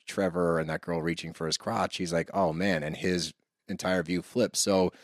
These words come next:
my answer to your question, Carberry Vodka, is I think that they have seen Maddie push away from the group and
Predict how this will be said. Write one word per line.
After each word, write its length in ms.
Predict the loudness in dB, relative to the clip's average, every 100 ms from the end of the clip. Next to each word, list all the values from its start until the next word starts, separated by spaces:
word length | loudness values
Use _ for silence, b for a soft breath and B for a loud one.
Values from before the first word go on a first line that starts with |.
| b b b b b b b b 0
my 200 | 4 6
answer 320 | 6 4 4
to 60 |
your 140 | 4 4
question, 480 | 2 0 0 -2 0
Carberry 400 | 0 2 0 0
Vodka, 440 | 0 0 -2 0
is 420 | 2 4 2 0 -2
I 180 | -4 -4
think 360 | -2 -2 -2
that 400 | -2 0 2 0 -6 _ _ _ _ _ -6
they 480 | 0 2 2 2 2
have 300 | 0 0 0
seen 380 | 0 0 0 2
Maddie 540 | 2 2 0 -2 -6 -12
push 240 | -8 -6 -2
away 220 | -2 -2
from 160 | -2 -8
the 60 |
group 320 | -4 -4 -4 -6
and 560 | -6 -4 -4 -8 -12